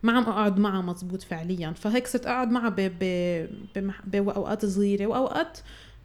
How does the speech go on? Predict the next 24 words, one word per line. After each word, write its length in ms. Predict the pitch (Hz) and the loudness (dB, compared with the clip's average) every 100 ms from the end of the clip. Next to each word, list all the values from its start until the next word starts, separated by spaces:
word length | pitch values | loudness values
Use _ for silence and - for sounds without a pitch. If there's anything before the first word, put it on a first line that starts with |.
| - - - | -20 -20 0
أترك 460 | 302 - 208 - 226 | 0 2 -4 -2 -6
هيك، 180 | 220 196 | -4 -6
يعني 480 | 180 175 180 180 | -6 -6 -6 -4
يومين 340 | 196 208 220 214 | -2 2 2 2
ثلاثة 340 | 208 208 202 | 2 -2 0
ما، 220 | 196 185 | 0 0
ما 160 | 185 185 | -2 -6
أرجع، 320 | 175 165 160 156 - - - | -8 -8 -10 -12 -20 -18 -6
أو 480 | 190 185 180 180 180 - - - | -2 -2 -2 -4 -6 -8 -10 -8
أخذ 280 | 202 202 185 | -2 -2 -2
وقتي 260 | - 190 | -4 -6
لحالي 460 | 180 - 190 180 180 | -6 -6 -6 -4 -6
وهيك. 380 | 175 180 - - - - - - | -6 -8 -10 -20 -20 -20 -20 -20
فدغري 720 | - 214 196 190 220 330 381 | -4 0 0 2 4 4 4
بلشوا 380 | 220 233 269 202 | 6 4 4 0
الأسئلة 480 | 180 208 - 180 170 | -2 -4 -2 -4 -2
إنه: 380 | 180 180 175 175 - - - - - - - - - - - - - | -2 -2 -2 -6 -10 -16 -16 -20 -20 -20 -20 -20 -20 -20 -20 -20 -4
"ما 100 | 190 | 0
أنتي 200 | 226 - | 2 0
أسبوع 340 | - 196 302 | -2 2 4
الماضي 400 | 381 339 359 311 | 4 2 2 2
ما 100 | 285 | 2
كنتي 680 | 220 254 240 - 202 190 185 | 2 2 0 2 2 2 0
بالويكند، 720 | 175 190 196 202 208 196 190 | 0 0 0 0 2 2 2